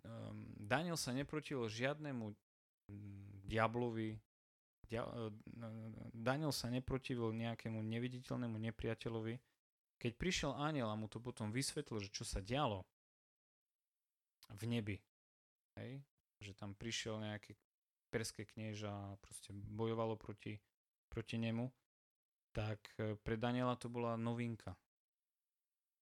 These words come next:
A my ale niekedy sme takí, že "OK, teraz musím bojovať proti niečomu." Daniel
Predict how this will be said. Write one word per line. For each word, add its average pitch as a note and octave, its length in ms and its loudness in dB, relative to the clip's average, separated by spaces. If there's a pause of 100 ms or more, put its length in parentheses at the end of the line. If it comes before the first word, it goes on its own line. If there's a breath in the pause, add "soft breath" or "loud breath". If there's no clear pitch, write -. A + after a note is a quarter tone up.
(380)
A G#2+ 80 -2
my F3 240 2 (240)
ale A2+ 480 0
niekedy B2+ 560 0
sme A2 240 -2
takí, A#2+ 320 2
že G2+ 400 0 (720)
"OK, A2+ 240 0
teraz B2 320 2
musím A2 320 0
bojovať A2+ 400 4
proti G2+ 320 -4
niečomu." G#2 480 0 (560)
Daniel D3 480 2